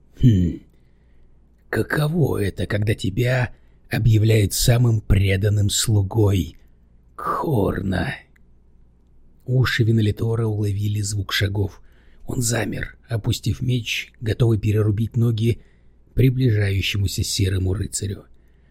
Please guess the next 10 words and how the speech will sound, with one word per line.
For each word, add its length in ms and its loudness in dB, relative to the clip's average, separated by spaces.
Винолитор 600 2
развернулся 840 0
и 180 2
полоснул 580 2
мечом 500 4
неясную 560 2
тень, 340 2
возникшую 640 0
перед 280 4
ним. 380 0